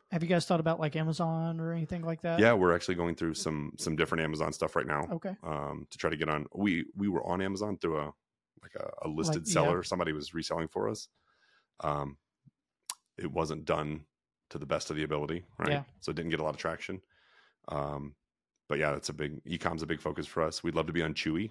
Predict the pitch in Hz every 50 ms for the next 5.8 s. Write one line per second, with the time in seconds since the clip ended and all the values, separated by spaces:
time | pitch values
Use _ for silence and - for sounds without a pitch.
0 | - - - 85 76 - 139 - 73 78 76 73 76 - 80 - - - 78 87
1 | 80 76 78 - - - 87 92 - - - 85 - - 82 80 - - 78 80
2 | 76 78 98 90 78 80 85 90 208 - 80 80 80 80 80 80 - - - _
3 | _ _ _ _ _ _ _ _ _ _ _ _ _ _ - 78 73 71 67 -
4 | _ _ _ _ _ _ _ _ _ - 82 82 78 80 87 82 90 82 78 76
5 | 78 76 80 82 - - 82 82 85 87 - - - - 156 143